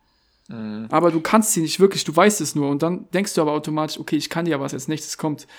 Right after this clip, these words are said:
Speaker 2: Und wenn du mit Karteikarten lernst, okay, ich muss jetzt nicht das Grundkonzept von Karteikarten erklären, weil ich stell jetzt,
Speaker 1: Ja.
Speaker 2: ich schätze mal, die meisten machen das schon.
Speaker 1: Doch, ich habe aber eine Frage, ich habe eine Frage.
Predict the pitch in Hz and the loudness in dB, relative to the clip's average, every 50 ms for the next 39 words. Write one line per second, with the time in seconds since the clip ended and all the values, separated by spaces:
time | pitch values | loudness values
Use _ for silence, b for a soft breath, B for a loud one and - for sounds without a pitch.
0 | B B B B - 147 151 156 156 156 156 - 156 139 - 185 202 202 202 151 | B B B B 0 2 2 2 2 0 0 -2 -6 -2 2 2 2 2 2 -2
1 | 131 - 143 143 143 160 175 - - - - - 147 135 - 151 147 - 147 139 | -4 -2 -4 -2 -2 -2 -4 -8 -10 -14 -8 -8 -8 -4 -2 -2 -2 -2 -2 -4
2 | - 151 - - 147 - - - - - 170 - - 156 - - 156 - - - | -4 -8 -8 -8 -10 -10 -10 -8 -4 -4 -2 -2 -2 -4 -2 -2 -6 -6 -4 -6
3 | 151 139 - 135 135 - - 175 185 185 180 170 165 170 160 156 - 170 165 170 | -6 -4 -4 -6 -4 -2 0 0 0 0 0 -2 -2 -4 -6 -6 -4 -4 -4 -2
4 | 151 143 - - - - - - - - 170 170 - - 208 - - - 190 185 | 0 0 -2 -2 -4 -6 -12 -6 0 0 0 0 0 -2 -8 -6 0 2 2 2
5 | 190 190 - 160 160 175 180 180 - - 190 - 202 - 220 214 202 - 202 196 | 2 0 -2 0 2 2 2 2 4 4 8 8 8 8 8 6 6 6 8 8
6 | 151 160 151 143 170 165 165 147 147 147 156 160 151 - - 151 156 156 135 156 | 10 8 8 8 6 8 10 10 10 10 8 8 2 4 6 6 6 6 4 2
7 | 131 139 143 151 135 - 143 139 131 127 123 131 | 2 2 0 0 -2 -2 -2 0 0 0 -2 -6